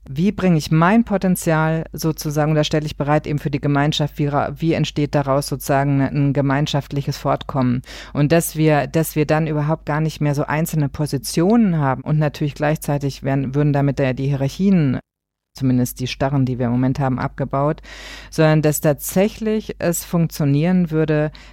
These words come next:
dass wir ein Bewusstsein dafür haben, dass wir mit dem, was uns ausmacht, mit dem, was wir gerne in die Welt bringen wollen, dass wir daran andere partizipieren lassen. Nicht mehr eben sozusagen auf unserer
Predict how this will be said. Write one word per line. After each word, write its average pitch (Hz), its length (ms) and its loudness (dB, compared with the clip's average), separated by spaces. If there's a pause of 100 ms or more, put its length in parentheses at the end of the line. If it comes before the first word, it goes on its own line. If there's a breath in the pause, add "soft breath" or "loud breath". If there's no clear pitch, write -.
(100)
dass 147 380 0
wir 139 440 0 (100)
ein 147 140 4
Bewusstsein 165 540 0
dafür 196 280 0
haben, 165 480 0 (540)
dass 147 260 2
wir 135 360 0 (180 soft breath)
mit 135 200 -2
dem, 208 440 4
was 160 320 -2
uns 156 260 -2
ausmacht, 139 540 -2
mit 135 180 -2
dem, 160 340 2
was 139 260 -2
wir 143 100 0
gerne 139 240 0
in 139 80 2
die 131 140 -2
Welt 139 260 0
bringen 135 340 0
wollen, 135 300 2
dass 135 180 -4
wir 131 80 0
daran 131 320 0
andere 135 280 -2
partizipieren 135 720 -4
lassen. 123 380 -2 (360 loud breath)
Nicht 160 260 0
mehr 165 200 2
eben 151 140 0
sozusagen 151 420 2
auf 147 120 0
unserer 147 540 0